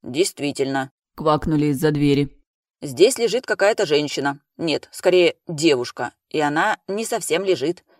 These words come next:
Если быть точным, отчасти висит». «Как это висит?»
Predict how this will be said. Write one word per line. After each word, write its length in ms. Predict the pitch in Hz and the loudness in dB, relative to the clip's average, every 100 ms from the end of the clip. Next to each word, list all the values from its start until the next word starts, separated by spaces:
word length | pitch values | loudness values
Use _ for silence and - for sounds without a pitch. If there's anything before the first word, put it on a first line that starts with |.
| _ | _
Если 300 | 170 285 277 | 0 0 0
быть 200 | 254 254 | -2 0
точным, 440 | 185 208 233 208 - | 0 0 -2 -8 -8
отчасти 600 | 160 - 147 156 185 180 - | -10 -4 -4 -2 0 0 0
висит». 520 | 165 175 139 135 - _ _ _ _ _ _ | -4 -4 -8 -10 -12 _ _ _ _ _ _
«Как 260 | 240 285 233 | -6 -4 -2
это 140 | 220 | -4
висит?» 480 | 190 - 254 185 | -4 -4 -4 -4